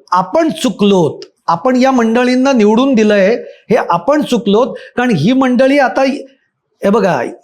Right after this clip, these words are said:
यांचं काही कुठंही अडलेलं नाही, हे एकमेकांवर आरोप करतात आणि त्याच्यानंतर दोन महिन्यांनी एकमेकांच्या गळ्यात गळे घालतात. इतका निर्लज्जपणाचा सगळा कळस हा आत्ताच्या राजकारणामध्ये आपल्याला बघायला मिळतो.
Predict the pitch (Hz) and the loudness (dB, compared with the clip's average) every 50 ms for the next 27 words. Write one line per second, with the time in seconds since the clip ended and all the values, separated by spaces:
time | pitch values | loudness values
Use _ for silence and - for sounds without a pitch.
0 | _ _ _ _ _ _ - - 180 170 180 190 190 190 - 269 277 269 277 262 | _ _ _ _ _ _ -8 -2 0 0 2 2 0 0 0 0 0 0 0 0
1 | 285 285 277 - 262 180 - 214 262 294 285 254 233 214 247 254 254 254 247 247 | 0 -2 0 -2 -2 -2 0 0 2 2 2 2 2 2 2 2 2 2 0 2
2 | 233 208 185 196 240 247 - 247 240 240 240 269 254 254 254 262 254 240 - 202 | 2 2 2 2 2 0 0 -2 -2 -2 0 -2 -2 0 0 0 0 0 0 0
3 | 214 240 262 262 262 - 262 247 254 269 277 294 285 285 - - - - - - | 0 0 -2 -2 -2 -2 -2 -2 0 0 0 0 -2 -4 -16 -20 -20 -16 -8 -4
4 | 202 220 254 254 214 - - 247 226 202 247 262 254 254 254 240 254 262 247 220 | -2 0 0 -2 -2 -2 0 0 0 2 0 0 0 0 0 0 0 0 0 2
5 | 247 254 262 254 247 247 240 254 254 254 262 254 254 254 240 247 226 262 254 247 | 0 0 0 0 0 0 0 0 0 0 0 0 0 -2 -2 -2 -2 -2 -2 0
6 | 202 269 254 208 214 226 240 247 220 208 220 254 254 254 214 214 220 220 208 226 | 0 0 0 2 2 2 2 0 0 0 0 2 2 2 2 0 0 0 0 -2
7 | 202 - - - - - - - 196 - - - 254 269 277 277 254 208 202 190 | -2 -4 -6 -14 -14 -6 -2 -2 -2 -2 -2 -2 0 0 2 2 2 2 2 2
8 | 202 214 226 240 202 175 233 269 262 247 220 208 214 214 214 247 240 - - 220 | 2 2 0 0 0 0 0 0 0 0 -2 0 -2 -2 -2 -2 -2 -2 -2 -2
9 | 185 202 214 226 220 220 - - 220 214 233 269 226 - - - - - _ _ | 0 0 0 -2 -4 -6 -4 -2 0 2 2 2 0 -2 -4 -8 -12 -16 _ _
10 | _ _ _ _ _ _ _ _ _ _ _ _ - - 214 226 196 175 180 - | _ _ _ _ _ _ _ _ _ _ _ _ -8 -2 0 0 0 0 -2 -4
11 | - 226 202 - 226 226 240 220 202 180 180 180 175 214 214 233 214 214 208 220 | -4 -4 -4 -2 -2 -2 0 0 0 0 0 0 0 0 0 0 0 0 0 -2
12 | 214 208 208 220 196 - 214 208 202 208 196 180 170 175 180 180 170 160 151 143 | -2 0 0 0 0 0 0 0 2 2 2 2 2 2 2 2 2 0 0 -2
13 | 131 - 127 120 - _ | -4 -6 -8 -12 -12 _